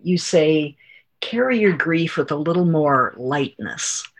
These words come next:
And you, you talk about joy, and, um, you give a quote, "On the last day of the world, I would want to plant a tree,"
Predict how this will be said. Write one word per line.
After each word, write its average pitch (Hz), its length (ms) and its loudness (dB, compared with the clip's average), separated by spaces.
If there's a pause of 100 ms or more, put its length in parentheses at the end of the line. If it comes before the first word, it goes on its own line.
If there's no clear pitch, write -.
(520)
And 143 520 -2
you, 139 280 -4
you 143 160 -6
talk 151 300 -2
about 131 420 -2 (280)
joy, 151 720 0
and, 120 420 -6 (640)
um, 113 460 -8 (400)
you 151 100 -8
give 151 140 0
a 143 60 -2
quote, 143 520 0
"On 151 160 -4
the 147 80 -2
last 151 380 -2
day 151 160 0
of 143 60 -2
the 139 80 -2
world, 135 340 -2
I 117 100 -2
would 135 200 -6
want 131 220 -8
to - 140 -12
plant 135 360 -6
a - 60 -10
tree," 120 680 -4